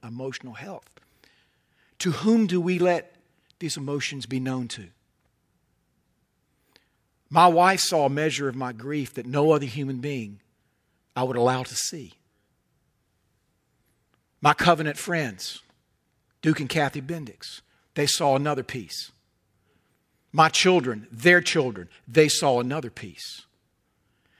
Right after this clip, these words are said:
And yet we live in a right to know moment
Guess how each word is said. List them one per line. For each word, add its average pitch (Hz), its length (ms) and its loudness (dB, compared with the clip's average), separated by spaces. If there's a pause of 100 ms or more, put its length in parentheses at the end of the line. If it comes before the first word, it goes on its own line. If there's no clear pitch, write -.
(180)
And 165 120 4
yet 196 180 8
we 202 140 4
live 233 320 10
in 226 100 2
a 196 80 6
right 240 360 8
to 202 100 -2
know 220 220 6
moment 214 440 8